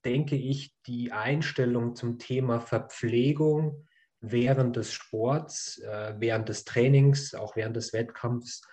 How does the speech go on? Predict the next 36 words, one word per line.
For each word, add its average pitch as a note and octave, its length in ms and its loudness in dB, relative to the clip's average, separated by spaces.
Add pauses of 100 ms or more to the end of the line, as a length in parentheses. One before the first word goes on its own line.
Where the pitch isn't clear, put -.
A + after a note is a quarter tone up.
(320)
in A#2 80 0
den A#2+ 140 8
letzten A#2+ 400 6
Jahren B2 640 6
massiv C3+ 760 -4
verändert D3 560 -4
hat. C#3+ 200 0 (540)
Also G#2+ 160 0
man B2 120 8
nimmt C#3 220 10
das B2 140 4
Thema C3+ 340 6
wirklich A#2 400 -4
ernst, C#3+ 400 -4 (460)
ähm, A#2+ 280 0
und A2+ 120 0
das A2 140 2
ist A2+ 100 -4
natürlich G#2+ 500 -4
sehr G2+ 160 -4
gut. C#3 360 -2 (200)
Äh, G#2 260 -10
ich - 120 -14
glaub, G#2+ 320 -6
dass - 240 -4
die G#2+ 480 -6
Verpflegung A2 880 -2
ein A2 60 -6
ganz A2 400 -2
entscheidender G#2+ 720 2
Teil, A2 480 2 (500)
ähm, A2 460 0
des - 200 0
Erfolgs C3 640 8
auch C#3 220 4
ist. D3 360 0